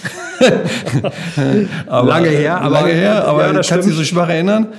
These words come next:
Speaker 2: So, so ein bisschen klingelt da noch
Speaker 1: Äh,
Speaker 2: was.
Speaker 1: genau, deswegen ist es, äh, im Prinzip einfache Finanzmathematik. Aber das Entscheidende ist dann, dass man eben nicht nur die jetzige Dividende vor Augen hat, sondern auch die zukünftigen.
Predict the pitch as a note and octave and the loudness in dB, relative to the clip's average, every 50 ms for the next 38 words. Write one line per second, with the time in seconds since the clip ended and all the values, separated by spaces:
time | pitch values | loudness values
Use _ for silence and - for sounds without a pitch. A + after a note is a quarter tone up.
0 | F3+ C#3+ C#3 D3+ D3 D3+ D3+ C3+ D3 C#3+ C#3+ C#3+ C#3 C#3 D3+ - E3+ D#3+ D3 C#3+ | -12 -8 -4 -4 -2 -2 -2 -2 -2 -2 -2 -2 -4 -4 -6 -8 -10 -8 -6 -4
1 | D3+ - D#3+ C3+ - - B2+ B2+ B2+ B2+ A#2+ A#2+ A#2 A#2 A#2 - D3 C#3+ - - | -4 -4 -4 -6 -6 -6 -8 -6 -6 -6 -8 -8 -8 -10 -6 -4 -4 -2 -2 0
2 | D#3+ F3 C3+ G#2+ G#2 G2+ A#2+ C3 C3 C#3+ D3 C#3 C3+ C3 C3 C3 B2+ - - - | 0 2 2 2 0 0 -2 -2 -2 -2 -2 -2 -2 -2 -2 -4 -6 -6 -6 -6
3 | - - C3 - - C3 - C#3+ C3 - - D3 - - C3+ C#3 D3+ D3+ D3+ C#3 | -6 -4 -4 -4 -6 -6 -4 -4 -4 -4 -6 -6 -4 -4 -4 -4 -2 -4 -4 -6
4 | C#3 B2 - A2 A2 A2+ - - - G2+ - - - G2 F#2+ - - - - A#2+ | -6 -6 -6 -6 -6 -6 -8 -8 -8 -8 -8 -8 -10 -10 -10 -10 -6 -4 -2 -2
5 | A#2 D3 B2 - - A2+ C#3 E3+ F#3 E3+ F3+ E3+ - - D3+ D3 C3+ - - C3+ | 0 -2 -2 -2 0 0 0 0 0 -2 -4 -4 -4 -4 -4 -4 -4 -6 -6 -6
6 | B2+ C3+ C3 B2+ C#3 B2+ D#3 C#3+ B2 A2+ A#2+ C3+ C3+ - - D3+ C#3 C3+ C#3 C#3 | -6 -4 -4 -4 -4 -4 -4 -4 -4 -4 -4 -4 -4 -4 -4 -4 -4 -4 -4 -4
7 | C3 B2 C3+ D3 D#3 C#3+ - C#3+ B2+ D3 D#3 D3+ C#3 C#3+ C#3+ D3 C#3+ B2+ B2+ B2+ | -4 -4 -4 -4 -4 -4 -4 -4 -2 -2 -2 -4 -4 -6 -6 -6 -6 -6 -6 -6
8 | C3 B2 - - - - A#2 - - G#2 G#2 - - - - A#2+ - - | -8 -10 -12 -12 -12 -12 -10 -8 -8 -10 -10 -10 -12 -14 -14 -16 -16 -18